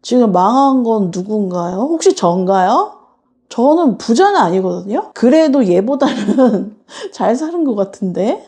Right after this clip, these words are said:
저는 뭐 대단한 집은 아니지만 그나마 작은 집이라도 있고 주식도 조금씩 하고 있고요. 그리고 사고 싶은 거 있으면 사고. 그래도 네가 원한다면 내가 망한 걸로 할게요. 전 망한 인생입니다.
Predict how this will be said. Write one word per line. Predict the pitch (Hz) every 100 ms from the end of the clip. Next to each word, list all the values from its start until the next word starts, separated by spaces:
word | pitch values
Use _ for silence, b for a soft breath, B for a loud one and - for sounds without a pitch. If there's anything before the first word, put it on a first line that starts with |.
| -
저는 | 359 392 370
뭐 | 330 311 262 180 165 - _ - -
대단한 | 220 294 330 320 277 254
집은 | 247 262
아니지만 | 175 180 190 196 226 185 -
그나마 | 196 202 196
작은 | - 202 208
집이라도 | 196 196 214 196 170
있고 | 170 214 269 330 B B B -
주식도 | 208 226 220 196
조금씩 | 277 339 277 214 -
하고 | 294 285
있고요. | - - - - 190 190
그리고 | - 202 196 185 185 B B -
사고 | 370 381
싶은 | - 370
거 | 359
있으면 | 220 - 240
사고. | 240 285 269 294 - _
그래도 | - 254 320 285 269
네가 | 220 233
원한다면 | 180 214 254 240 220 226 185
내가 | 190 180
망한 | 160 208 247
걸로 | 214 190 180 185
할게요. | 175 240 - 202 - - -
전 | 196 180
망한 | 180 233 190
인생입니다. | 175 208 214 - - - 185